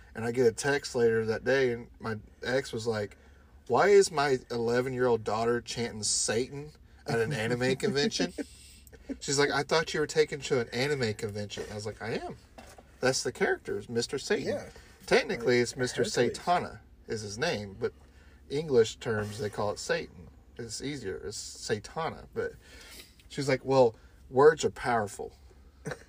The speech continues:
Speaker 1: So what did I do? I didn't text her back. I went straight to that voice actor, 'cause you can walk up there for free and just talk to him.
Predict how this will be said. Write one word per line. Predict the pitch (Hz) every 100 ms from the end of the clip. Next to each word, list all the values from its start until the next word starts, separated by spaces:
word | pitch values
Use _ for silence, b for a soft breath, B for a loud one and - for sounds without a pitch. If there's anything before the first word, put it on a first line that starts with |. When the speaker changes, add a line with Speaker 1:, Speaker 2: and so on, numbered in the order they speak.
| - - - - - - B B B B B B
Speaker 1:
So | - 127
what | 127
did | 123 120
I | 170
do? | 113 95 98 B B B B B B B
I | 117
didn't | 123 143
text | 147 147
her | 226
back. | 143 143 - b b b b b b -
I | 120
went | 135 143
straight | - 123 127 -
to | 143
that | 139
voice | 160 202 -
actor, | 107 104 120 131
'cause | - 117
you | 127
can | - 120
walk | 143 -
up | 139
there | 127 113
for | 113
free | - 131 135
and | 104
just | 110 -
talk | 110 -
to | -
him. | -